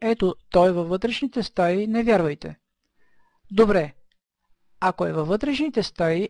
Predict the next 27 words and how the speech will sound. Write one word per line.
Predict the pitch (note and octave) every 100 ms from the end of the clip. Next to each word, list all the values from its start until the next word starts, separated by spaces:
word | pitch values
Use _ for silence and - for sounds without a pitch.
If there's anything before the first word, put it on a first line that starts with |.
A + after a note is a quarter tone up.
| -
е | C#4
ясно, | C4 C4+ C4 F#3
че | G3 B3
може | G#3+ A3+
да | A3 G#3
се | -
им, | G#3+ A3 -
е, | G#3+ G3+
счита, | F#3 A3 G3+ A3+ - _ _ _ _ - -
че | G#3+
Господ | G3 A3+ A3+ A3
Исус | G3+ B3 A3+
Христос | G3+ E3+ - F#3 - -
говори | G3 G3+ F#3+ G3
за | G3+
спиритизма. | - A#3 A3 A#3 G3 D3+ D3 _ _ _
Но | G3+ G3 F#3+ F#3
защо | G3+ F3 - F#3
в | -
пустинята? | E3 - B3+ C4 - D3+ - _ _ _ _ _ _
Кой | - C4+
човек | - D4+ C4+ B3
би | G#3
се | B3+ B3+
запътил | G#3 G3 B3 C4 D4
за | G3 E3+
там, | - E3+